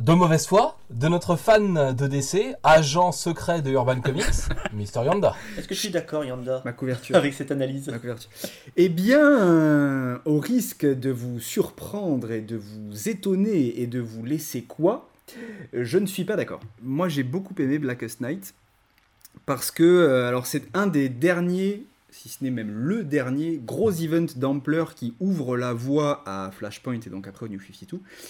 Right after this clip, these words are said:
Speaker 3: Mais, euh, c'est, euh,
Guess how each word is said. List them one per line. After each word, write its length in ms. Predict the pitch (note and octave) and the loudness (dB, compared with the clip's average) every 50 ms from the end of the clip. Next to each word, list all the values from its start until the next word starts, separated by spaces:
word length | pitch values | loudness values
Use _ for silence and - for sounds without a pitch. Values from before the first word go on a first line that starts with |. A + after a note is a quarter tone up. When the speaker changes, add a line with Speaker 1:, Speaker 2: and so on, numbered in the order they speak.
| - - - - - | -20 -20 -20 -8 -4
Speaker 3:
Mais, 480 | A#2+ B2+ D3+ F3 G3 G#3+ A#3 A#3+ A3 - - | 0 2 4 4 4 4 4 2 0 -2 -4
euh, 560 | B2+ B2 B2 A#2+ A#2+ A#2+ A#2+ A#2 A#2 A#2 A#2 | -4 -2 -2 -2 -2 -2 -2 -2 -2 -2 -4
c'est, 580 | A#2 - - - - - F3+ F#3+ F#3 F#3+ G3+ G3 F#3+ - - - - - _ _ _ _ _ A2+ | -4 -6 -8 -6 0 2 4 4 4 4 2 0 -6 -12 -20 -20 -20 -20 _ _ _ _ _ -6
euh, 1000 | A2 A2 A2 A2 G#2+ G#2 G#2+ G#2+ G#2+ G#2+ G#2+ G#2 G#2 G#2+ G#2+ G#2+ G#2+ G#2+ A2+ | -4 -4 -4 -4 -4 -6 -6 -6 -6 -6 -6 -6 -6 -6 -6 -6 -6 -6 -6